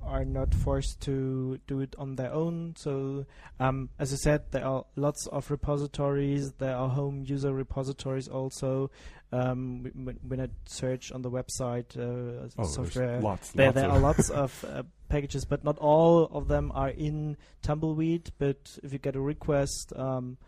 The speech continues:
Speaker 2: I'll add them.
Speaker 1: we'll
Speaker 2: Yeah, the only requirement is that it's already in factory. So it has to be in the OpenSUSE factory. It has to be building successfully there for me to be able to add, add it to Tumbleweed. That takes care of the legal issues around different packages. It takes care of,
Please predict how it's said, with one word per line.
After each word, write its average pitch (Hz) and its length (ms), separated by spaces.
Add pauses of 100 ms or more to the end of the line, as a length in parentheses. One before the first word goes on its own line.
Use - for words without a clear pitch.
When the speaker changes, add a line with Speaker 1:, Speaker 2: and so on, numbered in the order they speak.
(140)
Speaker 2:
I'll 104 160
add 160 100
them. 127 100
Speaker 1:
we'll 120 140 (580)
Speaker 2:
Yeah, 151 180
the 156 160
only 170 280
requirement 135 600
is 110 140
that 98 120
it's 95 100
already 104 300
in 87 100
factory. 78 440 (540)
So - 140
it 101 60
has 120 160
to - 80
be 123 100
in 113 80
the 107 60
OpenSUSE 101 420
factory. 92 480
It 85 120
has 95 200
to 90 180 (480)
be 95 120
building 90 480
successfully 85 560
there 80 260 (300)
for 101 280
me 95 140
to 85 80
be 85 120
able 80 160
to 80 100
add, 78 120 (180)
add 80 120
it 78 80
to - 120
Tumbleweed. 73 400 (340)
That 101 220
takes - 300
care 98 160
of 87 60
the 85 60
legal 120 300
issues 110 440
around 104 600
different 107 240
packages. 101 640
It 85 80
takes - 260
care 80 260
of, 78 100